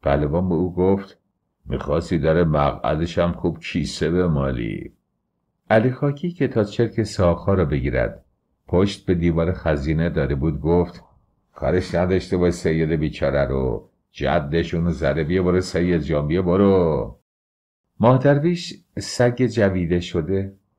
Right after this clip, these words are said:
از کنار شانهٔ گودرز بلخی گذشت، مثل پیرمردها پا بر پلهٔ خزینه گذاشت و آن سوی دیوار درون بخار و آب گم شد.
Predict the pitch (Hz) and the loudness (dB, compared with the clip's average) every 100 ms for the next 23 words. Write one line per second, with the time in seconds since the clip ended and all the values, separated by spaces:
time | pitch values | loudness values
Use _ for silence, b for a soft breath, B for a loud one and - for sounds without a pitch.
0 | _ _ _ _ - - - 110 120 120 | _ _ _ _ -4 -4 -2 2 2 2
1 | 120 107 101 104 101 87 82 87 87 87 | 0 2 4 4 2 0 0 0 0 -2
2 | 95 80 76 - 82 73 82 90 90 95 | -2 0 0 -2 -6 -2 -2 -2 -4 -4
3 | 95 - _ _ _ _ _ _ - 82 | -10 -16 _ _ _ _ _ _ -2 -2
4 | 82 101 98 101 92 101 101 - 120 113 | 2 0 2 2 4 2 2 0 -4 -4
5 | - _ _ 78 76 80 - 90 90 92 | -12 _ _ 2 2 2 0 0 2 0
6 | 92 90 85 87 87 90 95 107 107 107 | -2 -4 -2 0 0 0 0 -2 -4 -8
7 | - _ _ _ _ 87 - 117 131 131 | -16 _ _ _ _ -2 2 2 2 0
8 | 117 101 98 82 87 82 92 98 98 _ | 0 2 2 2 0 2 0 -2 -6 _
9 | _ _ _ 110 127 156 143 104 104 - | _ _ _ 0 2 2 0 0 -2 0
10 | 117 120 113 80 90 82 - 82 80 71 | 0 0 0 0 0 -2 -4 -2 -2 -6
11 | - 57 - | -6 -6 -8